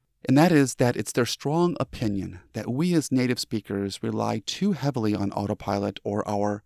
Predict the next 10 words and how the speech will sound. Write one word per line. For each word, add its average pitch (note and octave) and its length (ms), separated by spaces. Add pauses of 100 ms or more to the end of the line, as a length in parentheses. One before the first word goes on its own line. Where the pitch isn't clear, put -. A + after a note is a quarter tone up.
feel G#2 640
for - 160
the G2 80
language. F#2+ 600 (480)
Instead D#3+ 400
of B2+ 320
knowing B2+ 480
why A#2+ 360
or G2+ 240
how, A2 580